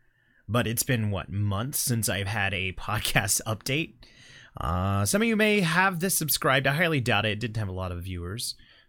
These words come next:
or listeners, I should say, but, uh, this used to be the Nobody Knows What We're Doing podcast. <sighs> Podcasting is something that I've been trying to get into for a very long time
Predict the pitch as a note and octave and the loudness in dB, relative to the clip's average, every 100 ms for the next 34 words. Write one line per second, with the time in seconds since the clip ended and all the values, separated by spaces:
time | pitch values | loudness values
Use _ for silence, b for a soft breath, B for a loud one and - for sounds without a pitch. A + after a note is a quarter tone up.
0 | _ - D#2+ F2 F#2 - F#2 A2 G2+ F#2+ | _ -6 -6 -2 -2 -2 -2 -4 -4 -6
1 | F#2 - F#2+ B2 C3 B B - B2 C#3+ | -6 -4 -4 -4 -8 B B 0 2 4
2 | C#3+ E3 F#3 F3 D#3 D#3 F3 C#3+ C3+ B2 | 4 2 0 0 2 2 4 4 4 4
3 | B2 D3 D#3 D3 C#3 B2 A2+ C3 C3 A#2+ | 2 2 2 0 -2 -2 0 0 0 0
4 | G#2+ A2 A2 G#2+ - - - - B B | -2 -2 -2 -6 -6 -6 -8 -10 B B
5 | B B B B B B B B B B | B B B B B B B B B B
6 | B - F#3 - A#3+ G#3 F3 D3 D3 C#3 | B 2 2 4 2 4 2 2 2 2
7 | A#2+ A#2 A#2 A2+ A2 - A#2 A2 A2+ A2+ | 0 2 2 2 2 0 2 2 2 2
8 | A#2 G#2+ G2+ G2+ A#2+ A#2 A#2+ G2 F2 F2+ | 0 0 2 2 2 0 0 0 -2 -2
9 | G#2 G#3 F3 G2+ F2+ F2+ F2 E2 | 2 4 4 2 -2 -2 -4 -4